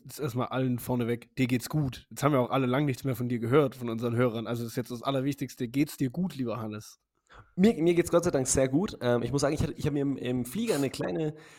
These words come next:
Speaker 2: äh, kleine Erkältung gefangen. Ich war die ersten drei, vier Tage, ähm, nicht außer Gefecht, aber ihr kennt es, dass ein Nasenloch zu ist, dann drehst du dich um, dann ist das andere Nasenloch zu.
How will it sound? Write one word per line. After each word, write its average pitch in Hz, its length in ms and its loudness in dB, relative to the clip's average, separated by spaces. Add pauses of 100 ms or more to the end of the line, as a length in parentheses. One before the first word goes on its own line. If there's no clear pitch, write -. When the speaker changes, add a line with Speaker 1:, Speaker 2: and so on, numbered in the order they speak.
(120)
Speaker 2:
äh, 123 480 0
kleine 165 240 -2
Erkältung 165 540 0
gefangen. 113 480 -4
Ich 113 140 -4
war 127 60 4
die 123 80 0
ersten 123 220 -2
drei, 135 220 -2
vier - 120 -2
Tage, 123 300 2
ähm, 107 600 -2 (480)
nicht 202 160 4
außer 160 160 6
Gefecht, - 320 0
aber 113 100 2
ihr 123 140 -2
kennt 131 200 2
es, 110 120 -2
dass 113 180 0
ein 131 160 2
Nasenloch 123 380 2
zu 131 200 2
ist, 127 120 2
dann 123 100 2
drehst 131 180 2
du 135 40 0
dich - 120 -2
um, 127 120 2
dann 127 100 2
ist - 100 -6
das - 80 -4
andere 123 200 0
Nasenloch 117 420 4
zu. 117 240 2